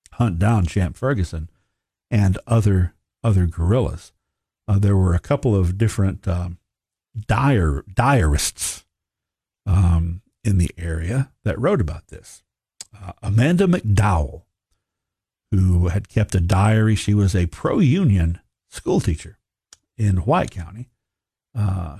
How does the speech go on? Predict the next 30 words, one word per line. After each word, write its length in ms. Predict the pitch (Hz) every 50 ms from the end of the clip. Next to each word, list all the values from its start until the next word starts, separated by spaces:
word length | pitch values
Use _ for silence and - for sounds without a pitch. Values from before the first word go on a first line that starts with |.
| - _
who 140 | 98 95 92
kept 340 | - - 98 98 95 - -
a, 240 | 92 92 90 90 90
uh, 220 | 90 90 82 82 - 87
diary 560 | 90 - 87 90 92 95 95 95 92 95 95 92
about 340 | 90 87 92 92 - -
events 500 | - 101 95 87 92 98 98 95 - -
through 200 | - - 98 95
the 120 | 90 85 82
war. 340 | 82 82 87 101 117 113 - _ _ _ _ _ _ _ _ _ _ _ _ _ _
She 140 | - - 214
mentioned 440 | 196 165 139 113 - 110 92 87 82
this, 420 | 87 95 107 98 - - - -
uh, 160 | 101 98 98
the 120 | 92 95 -
fact 260 | - 107 107 - -
that 100 | 101 -
there 120 | - 101
were 140 | 90 92 87
black 420 | 80 87 - 107 110 107 - -
soldiers, 680 | - - - 113 123 131 117 85 82 82 85 87 - - _ _ _ _ _ _ _ _
as 280 | - 92 104 104 - - - _
adding 440 | - 123 135 143 139 127 110 98 - -
insult 580 | 127 175 202 175 - - - 160 151 - - -
to 240 | - - - - -
injury 520 | 139 139 131 113 92 98 80 76 76 73 -
on 180 | 92 90 90 90
the 80 | 90
part 360 | - - - 90 90 92 - -
of 380 | 95 92 90 92 87 90 -